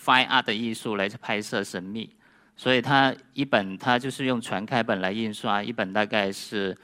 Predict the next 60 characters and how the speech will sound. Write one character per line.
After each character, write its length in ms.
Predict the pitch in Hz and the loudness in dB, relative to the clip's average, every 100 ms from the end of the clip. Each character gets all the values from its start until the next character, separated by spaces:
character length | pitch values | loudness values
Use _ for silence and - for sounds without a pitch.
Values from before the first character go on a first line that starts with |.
| - _ _ _ _ | -20 _ _ _ _
呃， 360 | 123 104 98 98 | 0 2 2 0
我 160 | 107 | -4
们 80 | 104 | -4
看 180 | 127 120 | 0 2
到 160 | 117 | 2
在 140 | 117 113 | 2 0
中 160 | 120 | 0
国 120 | 110 104 | -2 0
卖 180 | 113 104 | 0 0
要 180 | 104 | 0
一 100 | 104 | -2
千 280 | 107 - 104 | -6 -8 -8
块。 260 | 107 107 - - _ _ - | -6 -6 -8 -16 _ _ -4
然 140 | 113 | 4
后 200 | 147 151 | 8 8
Gentlewoman 800 | 139 - 165 165 165 170 165 107 107 | 8 4 4 6 6 6 6 4 4
杂 180 | - 139 | 8 8
志 160 | 185 156 | 6 2
有 160 | 104 | 2
时 60 | 131 | 2
候 100 | 139 | 0
它 140 | 131 | 0
可 100 | 139 | 0
以 60 | 113 | 0
定 200 | 147 135 | 0 0
义 100 | 127 | -2
一 40 | |
种 180 | 113 98 | -4 -6
人 220 | 92 95 | -6 -6
群 320 | 117 - 98 | -8 -8 -6
或 100 | 120 | -4
者 120 | 110 98 | -4 -4
一 120 | 104 | -6
种 300 | 107 90 90 - | -6 -6 -10 -8
读 140 | 104 | -6
者 240 | 113 101 90 | -2 -2 -2
形 260 | 95 95 | -8 -8
态， 200 | 120 117 | -2 -2
就 80 | 110 | -2
是 200 | - 101 | -6 -8
比 140 | 92 | -6
如 240 | 101 107 127 _ _ _ _ _ | -6 -4 -6 _ _ _ _ _
呃， 320 | 120 107 104 101 | 0 2 2 0
我 140 | 113 | -4
们 100 | 117 | -4
所 260 | 131 110 135 | 0 2 4
认 120 | 131 | 4
为， 280 | 117 117 - - - | 4 2 -4 -16 -2
呃， 260 | 117 104 104 | 2 2 0
新 460 | - - 170 170 160 | -6 -8 -8 -6 -4
的 120 | 117 | -4
女 280 | 101 95 92 | -6 -8 -8
性 280 | - 135 | -6 -6
或 140 | - 135 | -4 -2
者 140 | 107 | -2
新 420 | 98 - 139 143 | -2 -8 -10 -8
绅 260 | 143 151 147 | -6 -6 -4
士 240 | 143 156 | -6 -4
女 220 | 113 92 - | -4 -6 -8
性 260 | - 113 | -8 -8